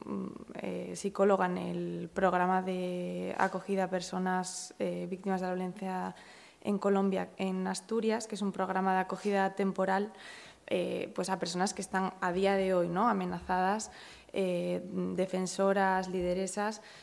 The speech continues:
que siguen bajo situaciones de, de amenaza y de persecución, ¿no? Con lo cual esto sigue ocurriendo. Está, la, la guerra no,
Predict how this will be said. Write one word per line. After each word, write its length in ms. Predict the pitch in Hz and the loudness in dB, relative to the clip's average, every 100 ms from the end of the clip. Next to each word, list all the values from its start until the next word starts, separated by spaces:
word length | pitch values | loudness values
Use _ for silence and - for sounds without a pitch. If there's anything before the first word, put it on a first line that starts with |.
| - - | -20 -12
que 300 | - 185 175 | -4 0 0
siguen 460 | 170 202 208 196 180 | 0 0 2 2 2
bajo 460 | 180 185 185 175 | -2 0 0 0
situaciones 640 | 175 185 180 175 190 190 180 | -2 -4 -4 -2 -2 -2 -2
de, 340 | 175 170 175 | 0 0 -2
de 60 | - | -2
amenaza 340 | 170 170 175 | -2 -2 0
y 40 | 196 | 0
de 60 | |
persecución, 680 | 190 175 185 175 170 202 190 | 0 -2 -4 -6 0 2 4
¿no? 140 | 175 | 2
Con 100 | 190 | 0
lo 80 | 175 | -2
cual 160 | 170 170 | 2 0
esto 220 | 170 202 | 0 -2
sigue 160 | 190 190 | 0 0
ocurriendo. 500 | 185 180 175 165 160 | 0 0 0 0 -4
Está, 420 | - 170 170 175 | -4 0 2 2
la, 260 | 180 170 170 | 0 -2 -2
la 200 | 175 175 | -2 0
guerra 460 | 170 170 180 185 190 - - - | 0 0 2 0 0 -10 -20 -10
no, 680 | 202 185 180 180 175 170 180 | -2 2 4 4 4 2 0